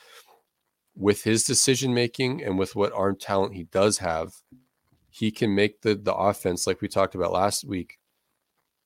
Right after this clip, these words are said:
he can get you an above aver-, average offense if the play around him is average or better, right? So when,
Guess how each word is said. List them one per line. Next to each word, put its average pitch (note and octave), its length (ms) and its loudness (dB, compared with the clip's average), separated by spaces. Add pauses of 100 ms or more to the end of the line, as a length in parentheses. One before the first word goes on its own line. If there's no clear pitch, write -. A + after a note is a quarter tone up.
he A2 120 -6
can A2 220 -4
get B2 320 0
you B2 100 2
an G#2 80 4
above G2 300 4
aver-, F2+ 340 0 (240)
average F2+ 380 0
offense A2 440 0
if G#2+ 100 -16
the - 80 -12
play G2+ 260 0
around F#2+ 400 4
him F#2+ 160 0
is D#2+ 120 -6
average F2 420 -2
or E2+ 80 -6
better, D#2+ 240 -6 (120)
right? F#2 200 -2 (600)
So A2 340 6
when, G2+ 280 2